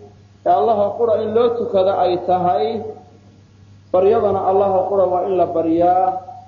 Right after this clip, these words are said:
oo aan Allah iyo Sheikh Hebel aan la wada baryin, ee Allah oo qura la baryaa. Marka sida salaada iyo sujuudda iyo cibaadaadka kaleba Allah loogu gaar yeelaayo, waa in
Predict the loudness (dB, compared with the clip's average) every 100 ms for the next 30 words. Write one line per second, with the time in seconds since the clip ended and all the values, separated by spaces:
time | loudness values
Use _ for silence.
0 | -20 -20 -20 -20 -20 -20 -20 -20 -2 2
1 | 2 2 2 2 0 -2 -4 -6 -4 -2
2 | 0 0 -2 0 2 2 2 0 -2 -2
3 | -4 -2 -4 -6 -8 -14 -20 -20 -8 -2
4 | 0 2 2 0 -2 -4 -4 -4 -4 -4
5 | -6 -8 -12 -20 -20 -20 -20 -20 -20 -20
6 | _ -20 -20 -20 -20 -20 -20 -20 -8 -2
7 | -2 0 -2 -2 0 0 -2 -4 -6 -6
8 | -8 -8 -8 -6 -4 0 0 2 0 0
9 | 0 0 -2 -2 -6 -2 0 0 -2 0
10 | 0 0 -2 -2 -4 -2 0 0 0 0
11 | 2 0 0 0 0 -2 -6 -14 -20 -20
12 | -20 -20 -20 -20 -20 -20 -18 -2 0 2